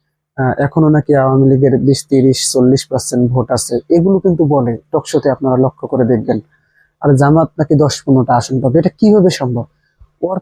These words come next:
কোন মাথায়, ও এক তরুণ বুদ্ধিজীবী নাকি, বিশাল বড় বুদ্ধিজীবী নিজেকে মনে করে, ওই কিভাবে বলতে পারে যে জামাত মাত্র দশ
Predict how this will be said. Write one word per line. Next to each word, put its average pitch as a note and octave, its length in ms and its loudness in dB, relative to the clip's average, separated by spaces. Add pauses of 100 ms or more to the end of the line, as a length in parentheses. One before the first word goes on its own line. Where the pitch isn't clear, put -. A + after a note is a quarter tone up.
কোন F#3 200 -2
মাথায়, F3 540 0
ও E3 100 -4
এক E3+ 140 -2 (280)
তরুণ F#3 280 2
বুদ্ধিজীবী D3+ 500 2
নাকি, B2+ 300 -2 (920)
বিশাল D#3+ 320 0
বড় D#3 220 0
বুদ্ধিজীবী C3+ 560 2
নিজেকে C3 260 0
মনে B2 220 0
করে, A#2+ 260 -4 (1400)
ওই F#3 80 2
কিভাবে F#3+ 420 2
বলতে D#3 360 0
পারে C#3+ 280 2
যে C#3 100 2
জামাত C3 300 0
মাত্র D3 340 -2
দশ C#3 300 -2